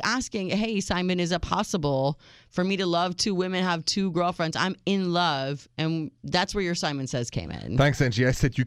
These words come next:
Speaker 2: cannot be in love with two people because you only have one heart.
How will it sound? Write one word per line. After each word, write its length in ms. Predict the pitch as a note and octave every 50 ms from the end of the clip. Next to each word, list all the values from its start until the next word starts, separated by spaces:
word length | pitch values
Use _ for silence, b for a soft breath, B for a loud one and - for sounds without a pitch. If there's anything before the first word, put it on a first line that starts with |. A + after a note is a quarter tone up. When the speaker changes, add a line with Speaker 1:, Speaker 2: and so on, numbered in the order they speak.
| - _
Speaker 2:
cannot 520 | - G3 F#3+ F3 D#3 C3 A2+ G2 - -
be 180 | A2+ A2 G2+ -
in 120 | A2 G#2+ G2+ F#2+
love 340 | F#2+ F#2 F2 E2+ E2 - _ _
with 280 | - F#2+ G2 F#2+ - -
two 200 | - G#2 F2+ E2+ - _ _ _ _ _
people 460 | - F#2+ F2+ E2+ - D#2+ D2 - - _ _
because 340 | - G#2+ - - A#2+ G#2+ F#2
you 80 | A2 G#2+
only 200 | G#2 G#2+ G#2+ G2
have 240 | G2 G2 F2 E2
one 160 | E2+ F2 F2 E2
heart. 280 | A#2+ A2+ - - -